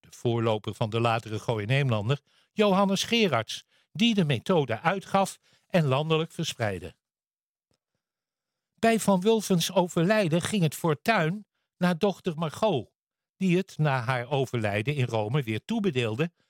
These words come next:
aan het Van Wulvenfonds, dat ouderen die het wat minder hebben in Laren nog steeds helpt. Een ander inventief karakter was Ton Spoelder,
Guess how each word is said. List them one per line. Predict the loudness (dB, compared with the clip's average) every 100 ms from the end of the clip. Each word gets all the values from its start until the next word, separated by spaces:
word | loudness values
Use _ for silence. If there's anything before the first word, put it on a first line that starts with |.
| _
aan | -4 -4
het | -4
Van | -4 -2
Wulvenfonds, | 0 -2 -4 -8 -4 -4 -6 -12 _ _ _
dat | -4 -2
ouderen | 0 0 2 0
die | 2 0
het | 2
wat | -2
minder | 2 2 2
hebben | 2 0
in | 0
Laren | 0 0 -4 -10 _ _
nog | -6 -4
steeds | 0 0 0
helpt. | -2 -2 -6 -20 _ _ _ _ _ _ _ _ _ _ _ _ _ _ _ _ _
Een | -4 -2
ander | 0 2 2 2
inventief | -2 0 -2 -2 -6 -4
karakter | -4 -2 -4 -4 -8
was | -2 -4 -4 -10 _ _ _ _
Ton | -4 -2 -2
Spoelder, | -6 -2 0 0 -2